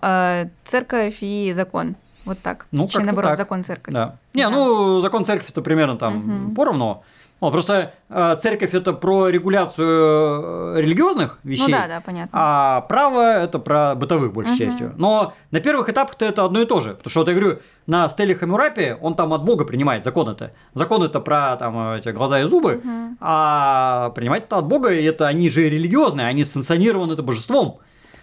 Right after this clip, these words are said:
Speaker 2: Там, я не помню, какой там бог, там, Мордук, не Мордук, там какой-то был, там, я не помню, неважно.
Speaker 1: Мгм.
Speaker 2: Но вот какой-то там скомандовал, и чё сказано, то и сделано. И более того, это вот как бы главное. Оно и сейчас. Там вот в исламских странах, там, э, вот как сказал, как бы, да, главный, так и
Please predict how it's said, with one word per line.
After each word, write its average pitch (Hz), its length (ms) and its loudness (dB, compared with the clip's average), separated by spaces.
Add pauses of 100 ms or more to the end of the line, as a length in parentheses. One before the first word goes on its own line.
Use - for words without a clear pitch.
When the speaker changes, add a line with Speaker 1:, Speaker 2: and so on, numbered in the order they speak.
(180)
Speaker 2:
Там, 123 120 -8
я 120 60 0
не 120 80 0
помню, 120 180 -2
какой 113 200 -2
там 113 160 -4
бог, 277 160 0
там, 113 100 -6
Мордук, 113 340 -4
не 123 60 -4
Мордук, 143 260 -2
там 104 160 -4
какой-то 104 300 -6
был, 107 180 0
там, - 140 -12 (260)
я 123 160 -8
не 104 60 -8
помню, 90 260 -14
неважно. 95 460 -12
Speaker 1:
Мгм. 226 420 -4
Speaker 2:
Но 226 220 2
вот 180 220 -2 (100)
какой-то 139 260 -4
там 135 120 -6
скомандовал, 214 640 0
и 160 340 -2
чё 127 140 -4
сказано, 220 420 -4
то 139 180 -6
и 214 120 0
сделано. 156 500 0
И 147 180 2
более 185 240 2
того, 214 260 2
это 175 200 0
вот 220 200 -2
как 123 180 -2
бы 190 80 0
главное. 175 520 -2 (220)
Оно 170 180 2
и 165 60 4
сейчас. 233 420 -2 (320)
Там 113 140 -4
вот 113 120 0
в 127 60 0
исламских 156 340 -2
странах, 254 440 -2 (240)
там, 214 340 -2
э, 311 240 2
вот 240 140 2
как 262 260 -2
сказал, 294 460 0
как 143 160 -2
бы, 123 160 2
да, 156 400 2
главный, 117 380 -2
так 135 260 -8
и 269 40 -2